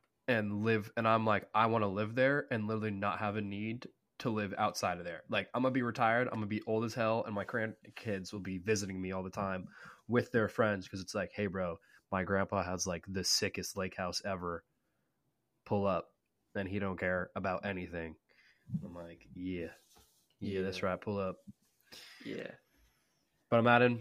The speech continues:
Speaker 2: Like
Speaker 1: a wakeboard park. The house, though, is gonna be, like, brick and wood, like Nick was saying, or, like, stone and wood. And then
Speaker 2: Mm-hmm.
Speaker 1: I'd have, like, a separate garage for the cars, and then, like, a little separate warehouse thing for, like, a gym.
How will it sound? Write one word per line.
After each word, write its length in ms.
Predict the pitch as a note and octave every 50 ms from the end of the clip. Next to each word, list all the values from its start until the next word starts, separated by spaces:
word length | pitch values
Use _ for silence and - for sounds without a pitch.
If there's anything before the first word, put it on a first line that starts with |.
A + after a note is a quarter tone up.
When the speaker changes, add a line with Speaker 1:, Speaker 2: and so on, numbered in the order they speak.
| - -
Speaker 2:
Like 160 | A2+ G#2+ G#2+
Speaker 1:
a 20 | A2
wakeboard 400 | A#2 G#2+ G2 - G#2 G2 F#2+ F#2
park. 340 | - G2 F#2+ F#2 F2+ - - - - - _
The 220 | A#2 A2 G#2+ G2+
house, 300 | F#2+ A#2 A2+ B2+ B2+ - -
though, 320 | D#3 D3+ D3+ D3+ D3+ D3 -
is 140 | B2+ A2 G#2+
gonna 160 | A2 A2 A2
be, 280 | G#2 G2 A2+ A2 G#2+ G#2+
like, 360 | G2+ G2+ G2+ G2 G2 F#2 _ _ _ _ - _
brick 400 | G#2+ G2 _ - A2 G#2+ G2 -
and 140 | G#2 G2 G2
wood, 240 | G2 G2+ G2+ F#2+
like 180 | F#2 G2+ F#2+ -
Nick 160 | A2 G#2 G2
was 140 | - F#2+ -
saying, 460 | - A2+ G#2 G2+ G2 G2 G2 F#2+ F#2 - _ _ - _ - - - - _ _ _ _ _
or, 80 | A2+
like, 200 | A2 G#2 G2+ G2+
stone 300 | - - - G#2+ G#2 G2+ G2
and 120 | G2 F#2+ F#2+
wood. 240 | F#2 F#2 F#2 F2 - _ _ _ _ - _ _ _ _ _ _ _ _ _ _ -
And 60 | A#2+ A2 G#2+
then 100 | A2 A2
Speaker 2:
Mm-hmm. 20 |
Speaker 1:
I'd 100 | G#2+ G2+
have, 180 | A2 A2 G#2+ G2+
like, 220 | G#2+ G#2 F#2+ -
a 60 | G#2+
separate 440 | G2+ - - G#2+ G2 - A2 G#2 -
garage 480 | G#2 A2 G#2+ G#2+ G#2 G#2 G2+ G2 F#2 -
for 100 | - G#2+
the 80 | G2+
cars, 640 | - - A#2+ G#2+ G#2 G2+ G2+ G2+ G2 F#2+ F#2 - - _ _ - - _ - - _ _ _ _
and 100 | G#2+ G#2
then, 80 | G#2 G2+ G2+
like, 160 | G2+ G2+ G2
a 40 | G2+
little 140 | G2+ G2+ G2
separate 340 | - - A2 G#2 - A2 -
warehouse 600 | G2 G2+ G2+ G2+ G2 F#2+ G#2 G#2 G2+ F#2+ - -
thing 300 | - G#2+ G2+ G2 G2 G2
for, 160 | - - G#2+
like, 140 | G2+ G2+ F2+
a 60 | G2 G2
gym. 480 | F#2 F#2+ G#2 G2+ G2 G2 G2 F#2 F#2